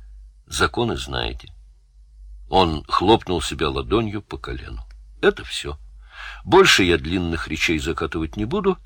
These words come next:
Дальше у нас пойдет так: короткие вопросы и короткие ответы. Я кончил.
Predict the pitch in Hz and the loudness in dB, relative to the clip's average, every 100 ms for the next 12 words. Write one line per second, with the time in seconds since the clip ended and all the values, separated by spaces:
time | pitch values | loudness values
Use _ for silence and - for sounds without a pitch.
0 | - - - - 165 190 - 98 95 120 | -20 -16 -16 0 6 6 6 2 2 0
1 | - 69 76 98 - - - - - _ | -2 -6 -4 -4 -4 -6 -6 -10 -18 _
2 | - - - - 123 107 - 69 64 73 | -18 -18 -2 4 6 6 2 -6 -2 -4
3 | - 185 196 214 165 - - - - 78 | 2 2 2 -4 -10 -16 -6 -6 -2 0
4 | 131 - - 62 - 58 - - - - | 0 -2 -12 -12 -10 -12 -12 -16 -20 -20
5 | - _ _ _ _ _ - - - - | -20 _ _ _ _ _ -20 -20 -20 -14
6 | - 120 131 143 175 - - | 0 2 2 -2 -2 -6 -12